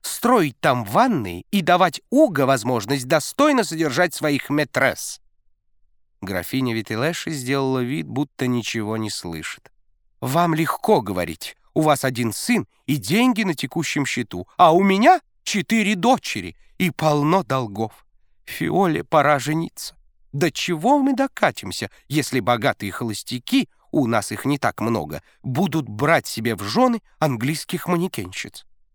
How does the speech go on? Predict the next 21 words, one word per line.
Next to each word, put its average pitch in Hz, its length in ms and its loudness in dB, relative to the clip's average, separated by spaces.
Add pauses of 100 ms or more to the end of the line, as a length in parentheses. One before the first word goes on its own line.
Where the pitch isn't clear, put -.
Теперь 156 520 0
это 233 200 -2
стало 156 520 -2
модным. 123 540 -6 (280)
Страну 139 640 -2
форменным 160 580 2
образом 160 480 2
грабят». 180 680 2 (840)
«Следовало 160 760 2
бы 147 240 2
издать 156 380 2
закон, 175 680 4
запрещающий 127 960 -2
это», 95 220 -4
продолжала 107 640 -2
Тереза 113 380 -4
Маркетти 107 520 -2
иронически. 110 680 -4 (280)
«Хорошо 123 640 -2
бы 170 120 2
запретить 147 880 -6